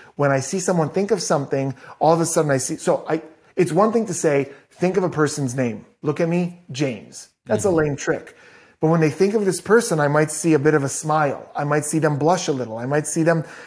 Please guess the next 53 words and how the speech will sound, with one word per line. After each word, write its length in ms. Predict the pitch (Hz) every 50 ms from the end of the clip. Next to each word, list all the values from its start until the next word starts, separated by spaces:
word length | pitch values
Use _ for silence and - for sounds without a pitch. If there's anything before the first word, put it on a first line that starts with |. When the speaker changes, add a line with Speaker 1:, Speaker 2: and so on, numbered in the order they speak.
| - _
Speaker 1:
kind 240 | - 165 160 165 160
of 280 | 160 151 151 - - -
swoon 380 | - - - 165 175 190 202
a 60 | 185 156
little. 320 | 139 127 104 80 - - - - - _
So 160 | - - 156
I 60 | 151
know 100 | 151 151
this 220 | 147 151 143 - 165
is 80 | 143
a 60 | 143 156
love 220 | 156 170 175 165
interest. 500 | 151 127 - - 107 - - - - - _ - - - - -
Or 140 | - 160 160
I 20 | 160
Speaker 2:
Mm-hmm. 80 | 165 165
Speaker 1:
might 140 | 170 165
see 160 | 170 - 185 175
a 60 | 156
bit 120 | 165 170 165
of 120 | 165 143
that 400 | 156 151 143 139 143 - - - - _ _ _ _ _ _ _
anger. 420 | - 165 185 185 165 139 120 98 - - _ _ _ _ _
I 120 | - 143
know 140 | 139 139 139
that 140 | 135 139 139
there 80 | 151 143
was 160 | 139 139 131
maybe 260 | 139 139 135 135 143
a 60 | 143
bit 120 | 135 151 151
of 80 | 147
a 60 | 151 143
fight. 300 | - - 208 180 147 131
I 80 | - 143
might 220 | 151 156 160 156
see 160 | 160 - 170 165
digital 420 | - - 156 151 135 160 160 156
flexion. 320 | 160 - 208 202 - 143
I 40 | 131
might 160 | 127 139 139
see 80 | - 156
those 160 | 147 147 131
fingers 360 | - - 185 196 180 160 -
come 180 | - - 143 170
inwards 340 | 247 196 185 196 185 165 131
as 100 | 131 123
they 80 | 127 131
think 180 | 127 180 202
of 60 | 208 175
this 120 | 143 -
person. 340 | - - 120 110 - 120 113
So 260 | - 147 135 131 -